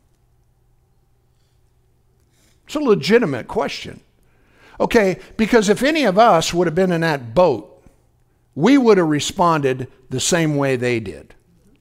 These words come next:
Huh? I mean, we'd have woke the master because we got a problem. You with me? And yet, he turned to them and he said, "Why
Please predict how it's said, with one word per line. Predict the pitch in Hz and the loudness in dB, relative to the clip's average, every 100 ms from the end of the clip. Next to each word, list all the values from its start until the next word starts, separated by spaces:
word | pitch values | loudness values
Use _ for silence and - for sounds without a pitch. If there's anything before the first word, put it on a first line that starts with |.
| _ | _
Huh? | 131 175 349 _ _ _ _ _ _ _ _ _ _ _ _ _ _ _ _ - | -4 -4 -4 _ _ _ _ _ _ _ _ _ _ _ _ _ _ _ _ -4
I | 165 | -2
mean, | 156 151 | 0 2
we'd | 214 220 | 2 4
have | 160 | 6
woke | 202 214 165 | 6 4 0
the | |
master | 143 190 233 - 143 | 0 2 0 -2 -2
because | 139 135 170 143 - - _ _ _ _ | -2 -2 0 0 -2 -12 _ _ _ _
we | 147 214 | 0 2
got | 175 | 2
a | 131 | 2
problem. | 185 208 190 104 - _ _ _ _ _ _ _ _ _ _ _ _ _ | 0 0 0 -6 -12 _ _ _ _ _ _ _ _ _ _ _ _ _
You | 147 | -6
with | 160 190 | -4 -4
me? | 92 - _ _ _ _ _ - - | -6 -18 _ _ _ _ _ -20 -8
And | - 202 190 | -2 0 2
yet, | 277 269 185 190 151 | 2 4 2 0 -4
he | 247 277 | -4 -4
turned | - 285 302 254 | -4 -2 -2 -2
to | - 156 | -2 -4
them | 127 104 104 185 196 _ _ _ _ _ _ | -4 -6 -8 -10 -12 _ _ _ _ _ _
and | - | -8
he | 175 | -6
said, | - 190 | -4 -4
"Why | 170 214 320 277 190 | -4 -4 -6 -6 -8